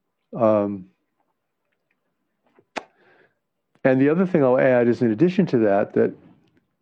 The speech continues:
I've come to see that what creates happiness in life is not achieving big, happy things, because that, those pleasures don't last very long, even if you can achieve them, and often you don't achieve them.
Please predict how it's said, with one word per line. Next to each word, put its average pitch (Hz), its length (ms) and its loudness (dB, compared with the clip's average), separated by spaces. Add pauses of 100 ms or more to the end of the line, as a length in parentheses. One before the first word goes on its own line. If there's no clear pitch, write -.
(1500)
I've 127 140 -2
come 170 220 -2
to - 100 -6
see 165 300 0
that 131 320 0 (200)
what 175 320 -2
creates 151 580 -2 (340)
happiness 180 680 -2
in 131 80 0
life 113 300 0
is 117 100 0
not 135 300 0 (480)
achieving 143 560 0
big, 143 300 0
happy 131 440 -2
things, 143 560 -2 (1040)
because 123 280 -2
that, 156 440 0
those 175 200 0
pleasures 156 460 -2
don't 123 220 0
last 107 400 -2
very 135 180 2
long, 131 340 -2
even 131 240 -2
if - 140 -8
you 120 60 -6
can 120 200 -4
achieve 120 340 0
them, 139 180 -2
and 101 100 -4
often 107 300 -2
you 98 100 -6
don't 110 240 -2
achieve 95 280 -4
them. 107 220 -8